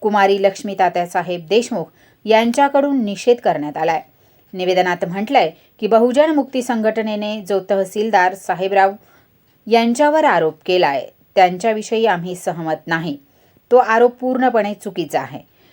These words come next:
आम्ही लोकसभा निवडणुकीच्या काळात त्यांची कामं करण्याची पद्धत पाहिलीये. त्यांनी सर्व कामकाज जबाबदारीनं पार पाडलंय.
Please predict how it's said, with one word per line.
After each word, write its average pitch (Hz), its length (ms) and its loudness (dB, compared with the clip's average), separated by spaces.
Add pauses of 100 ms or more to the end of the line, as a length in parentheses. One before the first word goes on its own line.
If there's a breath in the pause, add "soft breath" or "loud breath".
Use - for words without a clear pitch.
(140 soft breath)
आम्ही 254 320 4
लोकसभा 277 520 4
निवडणुकीच्या 254 680 0
काळात 226 300 2 (100)
त्यांची 196 320 -2
कामं 185 340 -2
करण्याची 180 600 -6 (180)
पद्धत 190 380 0
पाहिलीये. 156 500 -6 (420 soft breath)
त्यांनी 196 320 2
सर्व 180 400 0
कामकाज 175 580 -2
जबाबदारीनं 175 720 0
पार 170 300 0
पाडलंय. 165 380 0